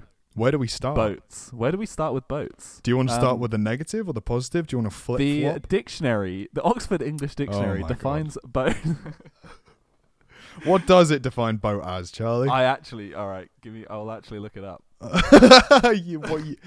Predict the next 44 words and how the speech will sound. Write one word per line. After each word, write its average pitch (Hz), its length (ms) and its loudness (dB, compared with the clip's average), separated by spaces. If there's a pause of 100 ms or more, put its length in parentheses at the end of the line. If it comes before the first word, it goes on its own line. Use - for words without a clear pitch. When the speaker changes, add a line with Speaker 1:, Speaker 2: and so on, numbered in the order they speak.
(240)
Speaker 1:
you 180 160 4
made 214 280 6
the 214 100 4
shit 202 320 4
joke 175 360 6
and 151 120 0
you 151 80 0
didn't 147 320 2
even 147 180 2
have 143 180 4
it 139 120 2
ready. 110 460 0 (480)
Speaker 2:
<laughs> - 480 -8
Speaker 1:
That's 185 280 2
the 180 80 0
kind 165 240 6
of 135 120 4
Speaker 2:
Uh, - 20 0
Speaker 1:
caliber 113 340 2
we're 104 120 0
dealing 95 340 -6
with 87 140 -10
here, 87 120 -10
ladies 85 360 -12
and 82 100 -14
gentlemen. 82 580 -14
Half-assedness, 98 1160 -6 (100)
<laughs> - 100 -20
just 101 320 -12
off 95 220 -14
the 92 100 -14
ch-, - 200 -16
off 104 200 -16
the - 80 -14
scale. 90 580 -10 (1700)
Speaker 2:
Okay, 101 340 -4 (220)
so 135 180 0
the 139 140 -6
Oxford - 400 -6
English 123 300 -10
Dictionary 87 560 -12
defines 143 460 -8
a - 60 -12
boat 95 320 -6